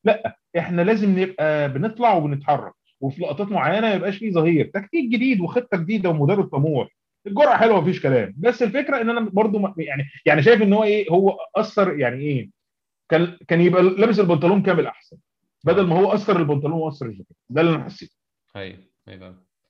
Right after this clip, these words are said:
Speaker 2: آه، نبدا نتكلم، آه، بشهر نوفمبر يا محمود، شهر نوفمبر اظن ده كان بدايه السقوط، او دي هو نوفمبر وديسمبر كانوا، نوفمبر ونص ديسمبر كانوا اسوأ شهرين في الموسم بالنسبه لارسنال.
Speaker 1: كالعاده.
Speaker 2: آه، ده حقيقي فعلًا.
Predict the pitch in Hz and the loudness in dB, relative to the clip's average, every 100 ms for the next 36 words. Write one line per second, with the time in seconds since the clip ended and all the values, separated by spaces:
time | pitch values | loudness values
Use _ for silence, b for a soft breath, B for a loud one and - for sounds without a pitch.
0 | _ _ _ _ _ _ 117 120 120 117 | _ _ _ _ _ _ -8 -6 -4 -6
1 | 117 139 156 - 156 160 135 120 110 98 | -8 -8 -8 -8 -6 -6 -6 -8 -10 -12
2 | 90 127 135 117 120 135 120 104 113 135 | -14 -10 -8 -6 -6 -6 -6 -10 -12 -12
3 | 147 139 123 147 143 139 113 - _ _ | -10 -10 -8 -8 -10 -12 -18 -20 _ _
4 | _ - 110 160 165 165 135 143 170 151 | _ -16 -10 -8 -6 -4 -2 -2 -2 -4
5 | 135 143 - 170 165 131 123 123 143 135 | -6 -10 -8 -8 -8 -6 -4 -2 -4 -4
6 | 131 117 143 131 110 131 123 117 117 110 | -6 -6 -6 -8 -10 -10 -10 -10 -12 -12
7 | 107 101 104 123 120 110 117 - 127 120 | -16 -14 -14 -10 -8 -8 -12 -12 -10 -10
8 | 110 110 123 - 104 104 120 117 107 110 | -10 -12 -12 -12 -14 -12 -14 -12 -14 -12
9 | 113 107 104 127 160 147 _ _ - 113 | -12 -12 -12 -12 -14 -16 _ _ -6 0
10 | 113 113 95 82 _ _ _ _ _ _ | 4 2 0 -8 _ _ _ _ _ _
11 | _ _ _ _ _ - 131 131 131 127 | _ _ _ _ _ -8 -4 -2 0 -2
12 | 123 117 139 135 123 110 | -4 -6 -8 -6 -8 -10